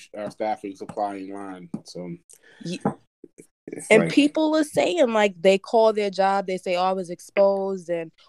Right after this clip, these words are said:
Speaker 2: "Oh, I have, um, I think I have a little bit of symptoms," or something like that, and they're telling them to come in.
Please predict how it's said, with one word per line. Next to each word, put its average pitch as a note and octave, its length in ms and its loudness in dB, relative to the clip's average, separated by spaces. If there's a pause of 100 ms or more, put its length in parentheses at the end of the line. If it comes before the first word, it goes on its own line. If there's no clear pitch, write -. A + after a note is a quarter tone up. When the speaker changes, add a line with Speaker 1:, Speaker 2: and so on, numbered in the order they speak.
(120)
Speaker 2:
"Oh, F3 40 2
I F#3 120 2
have, G3 420 -2
um, E3 460 -8 (180)
I F#3 80 -2
think G3+ 240 -4
I G3 40 2
have F#3+ 160 -2
a - 20 -6
little F3+ 180 -6
bit F3 100 -4
of E3 80 -6
symptoms," G3 380 -6
or F3+ 40 -4
something C#4 280 -2
like F#3+ 140 -2
that, - 160 4
and G3 100 -2
they're A#3+ 80 4
telling C4+ 380 2
them A3 400 2 (720)
to A#3+ 80 8
come A3 300 2
in. - 200 -2